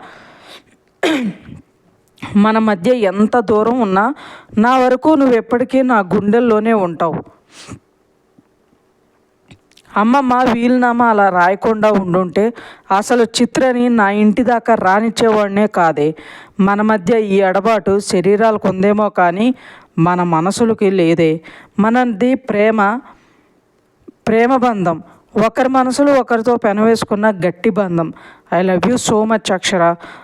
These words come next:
అనుకుంటూ తన గురించి తలుచుకుని మురిసిపోతుంటే ఇంతలో, "అబ్బాయి డోర్ తీయి" అన్న వాయిస్ విని చిరాకుగా, "ఏంటి?" అంటాడు అక్కడే కూర్చుని.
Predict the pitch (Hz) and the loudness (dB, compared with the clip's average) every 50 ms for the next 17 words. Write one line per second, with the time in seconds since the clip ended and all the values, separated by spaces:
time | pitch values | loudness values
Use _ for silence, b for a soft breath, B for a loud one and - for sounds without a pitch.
0 | B B 180 180 196 214 208 - 247 240 226 202 262 320 339 330 B B B B | B B -2 0 0 0 0 0 -2 -2 -2 -2 -4 -6 -6 -8 B B B B
1 | B B - 240 240 247 262 233 240 269 285 302 302 302 294 - 277 254 254 240 | B B -2 0 0 0 0 0 0 0 0 0 0 0 0 0 0 0 0 -2
2 | - - - 240 214 226 240 233 220 196 180 160 - 196 196 226 214 214 214 196 | -4 -4 -4 -2 0 0 0 0 0 0 -2 -2 -4 -2 -2 -2 -2 0 -2 -2
3 | 185 175 151 190 202 220 220 B B B B B B _ - 196 202 208 190 226 | -2 -2 -2 -2 -2 -2 -6 B B B B B B _ 0 0 2 2 2 2
4 | 214 208 196 202 220 - B B B B B _ - 185 175 220 247 240 214 196 | 2 2 2 0 -2 -4 B B B B B _ -4 -2 0 0 -2 -2 -4 -6
5 | - - - - 196 175 202 220 240 262 269 - 269 254 233 233 240 240 233 233 | -10 -16 -4 -2 0 2 2 2 2 0 0 2 2 4 4 4 4 4 2 0
6 | B B B B - 190 196 214 240 226 190 175 175 185 196 220 254 247 - 226 | B B B B -2 0 0 2 2 2 2 2 2 2 2 2 0 -2 -2 -4
7 | 226 214 202 214 240 262 262 b b b b b _ - - 214 196 208 214 220 | -2 0 0 2 2 0 0 b b b b b _ -6 -2 0 2 2 2 2
8 | 214 - 202 170 196 202 214 226 B B B B B _ - 196 208 226 233 208 | 0 -2 -2 0 0 -2 -2 -4 B B B B B _ 0 0 2 2 2 0
9 | 277 262 262 254 269 - - - 190 196 202 180 208 190 180 - - - - 185 | 0 0 0 -2 -4 -6 -4 -2 0 0 0 0 0 -2 -2 -6 -6 -4 -4 -2
10 | 180 - 208 220 220 - - 220 - - - 175 160 147 151 | -2 0 0 0 0 0 -2 -2 -2 -2 -4 -4 -4 -6 -6